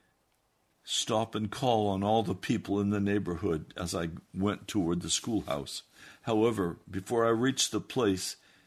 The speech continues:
having worked so hard the day before, I found myself very much exhausted, and I sat down by the road and felt as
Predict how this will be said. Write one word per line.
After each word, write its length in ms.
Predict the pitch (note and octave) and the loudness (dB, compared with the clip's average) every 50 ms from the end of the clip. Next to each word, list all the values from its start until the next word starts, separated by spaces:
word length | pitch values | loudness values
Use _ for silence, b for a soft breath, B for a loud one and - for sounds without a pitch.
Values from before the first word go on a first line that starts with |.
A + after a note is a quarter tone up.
| b b b b b b b b - | b b b b b b b b -6
having 360 | - - A2 A2+ G#2 G2+ G2 | -4 -2 2 2 2 2 4
worked 260 | G#2 A#2 A2+ A2+ - | 4 2 2 2 0
so 240 | - - B2+ A2 G2+ | 0 2 4 2 2
hard 380 | F#2 - B2 A2+ G#2+ G#2 G2+ | 2 0 0 2 2 2 2
the 80 | G2+ G#2 | 0 0
day 220 | F#2+ F2+ G#2 G2+ | 2 4 4 4
before, 460 | F#2+ F#2+ G#2 G2 - - A2 G2+ F#2+ F#2+ | 4 2 0 -2 -2 0 0 2 2 2
I 120 | G2 F#2+ | 0 -2
found 300 | - - A#2+ A2+ A2 G#2+ | -2 0 0 2 2 2
myself 480 | G#2 G2 F#2 - - A2 F#2+ F#2+ F2+ G2 | 2 0 2 2 2 2 2 0 2 2
very 220 | G#2 G#2+ G#2 G2+ | 2 4 4 4
much 260 | G2+ A2 G#2+ G#2 - | 2 0 0 -2 -4
exhausted, 720 | F#2 E2 D#2+ - G#2 G2+ G2 G2 G2 - - - C2+ C2+ - _ B B B B B B B B B | -4 -4 -2 -2 -2 -2 -2 -2 -4 -4 -4 -6 -6 -8 -10 _ B B B B B B B B B
and 140 | - G#2 | -2 0
I 80 | A2 G#2+ | 0 2
sat 340 | - - - B2+ A2+ - F#2+ | 4 4 6 6 4 4 2
down 260 | G2+ A2 A2 G#2+ G#2 | 2 2 2 2 2
by 160 | G#2 A2 G#2+ | 2 2 4
the 120 | G2 G#2+ G#2+ | 4 4 4
road 360 | G2+ G#2+ A2 G2 F#2+ G2 F#2+ | 4 4 6 6 6 4 4
and 160 | G2 F#2+ F2+ | 0 -2 -2
felt 300 | - A2+ G#2+ A2 G#2+ G#2 | -2 0 0 0 0 0
as 280 | G2 F#2 - - - | 0 0 -2 -2 -4